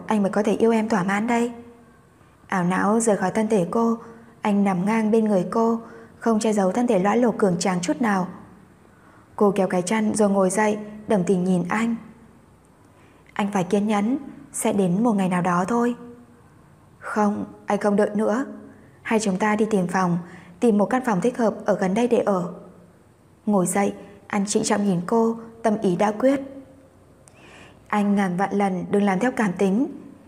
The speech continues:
Anh căn bản không cần làm như vậy. Anh muốn ở lại vì cha tạm thời không muốn để cô đi. Vậy công việc của anh phải làm thế nào? Lôi, anh nên hiểu rõ ràng đã. Anh một mình ở nơi này mà suy nghĩ kỹ lại đi.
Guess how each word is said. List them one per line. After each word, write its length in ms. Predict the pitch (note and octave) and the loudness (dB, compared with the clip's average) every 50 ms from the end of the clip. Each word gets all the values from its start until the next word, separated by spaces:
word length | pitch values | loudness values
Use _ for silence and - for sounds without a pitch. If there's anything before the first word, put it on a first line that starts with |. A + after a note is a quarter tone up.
| - | -8
Anh 140 | - A3 G#3 | -4 -4 -2
căn 200 | G#3 G#3+ G3+ G3+ | 0 0 0 2
bản 240 | G#3+ G3+ F3 E3 D#3+ | 0 0 0 -2 -2
không 200 | - - B3+ B3 | -2 -2 -2 0
cần 160 | A#3+ G#3 F#3 | 0 0 0
làm 140 | F#3+ F3+ F3+ | 0 0 0
như 120 | G#3+ A#3 | 0 -2
vậy. 260 | A#3 A#3+ A3+ A3 G#3+ - - - - - - - - - - - - - - - - - - - | 0 0 0 0 -2 -2 -6 -14 -18 -20 -20 -20 -20 -20 -20 -20 -20 -20 -20 -20 -20 -20 -20 -10
Anh 200 | - - G#3 G3 | -4 -2 -2 0
muốn 140 | G3 F#3+ F#3 F#3 F3+ | 2 0 0 0 0
ở 100 | A#3 F#3+ | 0 0
lại 320 | F3 F#3 G3+ G3 G3 G3 - - - - - - - | 0 0 0 0 0 -2 -4 -10 -18 -20 -20 -6 2
vì 120 | A#3 A#3 | 2 2
cha 160 | A3 A#3 C4+ C4+ | 4 4 0 0
tạm 200 | C4+ A#3+ G3+ - | 2 0 0 2
thời 300 | G#3+ G3+ F#3+ F3+ F3 F3 F3 - | 2 4 4 4 2 0 -2 -2
không 180 | - A#3+ A3 | -2 0 2
muốn 160 | G#3 F#3+ F#3 | 2 2 4
để 120 | G#3+ A3 F#3 A3+ | 4 2 2 2
cô 160 | A#3+ A#3+ A#3+ | 0 0 2
đi. 360 | A#3+ A#3+ A#3+ A#3+ A#3 A#3 - - - - - - - - - - - - | 4 4 4 4 2 0 -6 -12 -16 -18 -20 -20 -20 -20 -20 -20 -16 -4
Vậy 420 | G#3+ G#3 G#3 F#3 E3+ F3+ F3 E3+ F3 F3 | 0 2 2 4 4 4 2 2 0 0
công 140 | - G#3+ G#3 | 0 2 4
việc 140 | G#3+ G3 G#3+ | 4 2 2
của 80 | G#3 - | 0 -2
anh 260 | - - A3 A3+ A3+ | -2 0 -2 -2 0
phải 120 | A3 G#3+ | 0 0
làm 180 | G3+ G3+ G3 F#3+ | 0 0 0 0
thế 120 | F#3+ F#3 | 0 -2
nào? 300 | G3+ A#3 A3+ G#3+ G3 F#3+ G#3+ - - - - - - - - - - - - - _ _ - - - _ - - - - - - | 0 0 0 0 0 -2 -4 -8 -16 -20 -20 -20 -20 -20 -20 -20 -20 -20 -20 -20 _ _ -20 -20 -20 _ -20 -20 -20 -20 -20 -6
Lôi, 400 | - G#3+ G#3+ G#3+ G#3+ G#3+ G#3 G3+ G#3 G#3 G#3+ G#3+ - - - | -2 0 2 4 4 4 2 2 0 -4 -10 -12 -14 -16 -8
anh 140 | - A#3+ A3 | -2 0 0
nên 120 | A3 G#3+ | 2 2
hiểu 160 | G#3 G#3+ F#3 F3 | 2 2 2 2
rõ 200 | G#3 G3 G#3 A3+ | 0 0 0 0
ràng 220 | A#3+ A3 G3 F3+ | 0 -2 -2 -2
đã. 300 | G3 G3+ G3+ G#3 B3 C#4 - - - - - - - - - | -2 -2 0 0 -2 -2 -4 -8 -16 -20 -20 -20 -20 -16 -6
Anh 160 | - A3+ G#3 | -4 -2 0
một 120 | G#3 G3 F#3+ | 0 0 0
mình 280 | F#3 F#3+ G3+ F#3 F3 F3 - | 0 0 0 0 0 0 0
ở 100 | G3+ F3 | 0 0
nơi 140 | G3+ A3+ | 0 0
này 320 | A#3 A#3 A3 G#3 F#3+ F3 E3+ - - - - - | 0 0 0 0 0 0 -2 -4 -12 -18 -10 -4
mà 260 | G3+ G3+ F#3+ F3 E3+ | -2 -2 0 0 -2
suy 140 | F3 - A#3+ | 0 0 2
nghĩ 120 | A#3 A#3+ | 2 0
kỹ 180 | A#3 - A#3 A3+ | 0 0 0 0
lại 200 | A#3+ B3+ A#3+ A#3 | 0 0 0 0
đi. 240 | A#3 A#3+ B3 B3 | 0 0 0 0